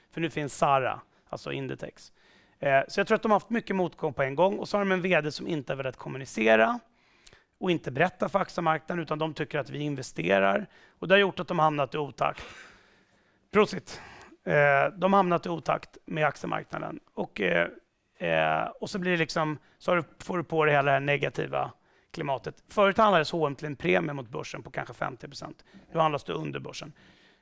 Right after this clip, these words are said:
Eh, jag träffar folk som tror att H och M gör förlust. Då förstår man, de sna-, de tjänar tjugofem miljarder ebit. Då förstår man hur den här mediebilden har slagit. Jag tror så här, det finns två vägar för H och M. Nu har de äntligen fattat att de, de har börjat satsa på internet mer.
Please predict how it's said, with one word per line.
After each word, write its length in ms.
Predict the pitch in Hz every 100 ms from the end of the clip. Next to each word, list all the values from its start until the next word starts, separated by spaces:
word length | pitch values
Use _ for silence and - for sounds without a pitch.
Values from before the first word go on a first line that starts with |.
| _
Eh, 220 | - 151 135
jag 200 | 180 185
träffar 200 | 196 185
folk 240 | 165 160 -
som 140 | 156
tror 200 | - 143
att 80 | 135
H 100 | 151
och 60 | 135
M 100 | 135
gör 100 | 131
förlust. 600 | - 185 160 - - - _ _ _ -
Då 80 |
förstår 320 | 160 165 175 160
man, 180 | 143 180 202 160
de 120 | 147
sna-, 200 | 135 175
de 100 | 160
tjänar 220 | 151 156 151
tjugofem 360 | 165 - 131
miljarder 360 | 127 139 127 123
ebit. 460 | 127 - 123 - - _ - -
Då 100 | -
förstår 300 | 180 - 208
man 200 | 170 151
hur 80 | 156
den 100 | 156
här 100 | 147
mediebilden 680 | 160 151 143 151 180 160 135
har 80 | 131
slagit. 460 | 165 143 139 - - _
Jag 240 | - 240 240
tror 120 | 180
så 120 | -
här, 280 | 151 131 147 _
det 80 | -
finns 140 | 92
två 200 | - 185
vägar 260 | 90 69 65
för 120 | -
H 60 | 69
och 120 | -
M. 80 | 165 _ _ -
Nu 100 | 202
har 80 | 220
de 80 | 202
äntligen 300 | 156 147 139
fattat 280 | 151 -
att 140 | 98 -
de, 220 | 156 160 - _ _
de 180 | 151 156
har 60 |
börjat 280 | 151 147 -
satsa 260 | 147 - 151
på 140 | -
internet 440 | 170 175 165 147
mer. 460 | 143 156 175 226 233